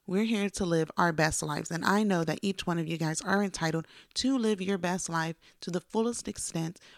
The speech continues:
whatever that is. Even if that was just moving out of state, even if that was traveling more, even if that, I mean, it doesn't have to be a business. Which brings me into my next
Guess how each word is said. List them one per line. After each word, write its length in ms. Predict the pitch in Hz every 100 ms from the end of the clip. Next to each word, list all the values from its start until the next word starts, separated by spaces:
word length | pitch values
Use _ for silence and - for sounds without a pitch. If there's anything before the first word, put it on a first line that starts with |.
| _
whatever 460 | 175 180 - 202 202
that 200 | 190 180
is. 440 | 185 175 - - - _ _ _ _ _ _ _ _ _ _
Even 320 | 208 214 262 -
if 220 | 220 -
that 300 | 190 175 175 -
was 280 | 185 170 160
just 440 | - 170 170 - -
moving 760 | 185 175 170 165 160 165 170 - _ _ _
out 160 | - 160
of 120 | 156
state, 680 | - - 160 160 147 - - _ _ _ _ -
even 300 | 202 240 233
if 180 | 208
that 240 | - 175 185
was 280 | 170 165 - _ _ _ _ _
traveling 840 | - 185 170 165 160 156 156 160
more, 440 | 160 156 180 220 - _ _ _ -
even 260 | 202 226
if 260 | 214 196 -
that, 320 | 170 170 - _ _ _
I 240 | 196 165 202
mean, 160 | 202 208
it 140 | 170
doesn't 320 | 208 208 226
have 220 | 190 180 -
to 60 |
be 180 | 170 170
a 60 | 160
business. 640 | - 160 - - - - - _ _ _ _ _ _ _ _ _ _
Which 220 | - 180 -
brings 220 | 185 180
me 120 | 180
into 200 | 165 -
my 140 | 156
next 720 | 151 151 143 - - - -